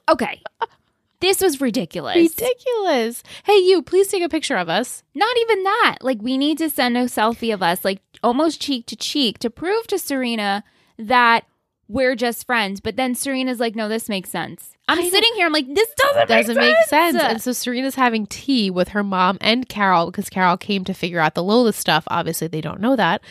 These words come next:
Speaker 2: And so Serena gets the text from Blair with a picture, and Lily's like, "Oh, that must be so hard for you." And, and <laughs> Serena's like, "No, actually, this is really good." <laughs>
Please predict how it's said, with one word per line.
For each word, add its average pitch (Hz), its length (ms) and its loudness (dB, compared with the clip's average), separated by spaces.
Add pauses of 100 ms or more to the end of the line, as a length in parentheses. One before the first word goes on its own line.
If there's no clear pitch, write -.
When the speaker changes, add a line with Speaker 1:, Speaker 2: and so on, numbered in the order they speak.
(300)
Speaker 2:
And 220 160 2
so 240 80 2
Serena 240 340 2
gets 214 220 0
the 214 80 -2
text 220 300 -4
from 202 200 -4
Blair 277 540 0 (260)
with 214 140 2
a 214 60 4
picture, 196 520 0
and 214 140 -2
Lily's 233 260 2
like, 233 140 2
"Oh, 240 40 -2
that 247 100 2
must 233 180 -2
be 214 80 -6
so 190 160 -2
hard 277 260 0
for - 160 -4
you." 175 240 2
And, 202 260 -4
and 220 300 -4
<laughs> - 0 -
Serena's 247 440 -2
like, 247 140 -2 (240)
"No, 254 80 2
actually, 269 260 2
this 302 100 0
is 294 100 0
really 277 220 0
good." 254 500 4
<laughs> - 60 -18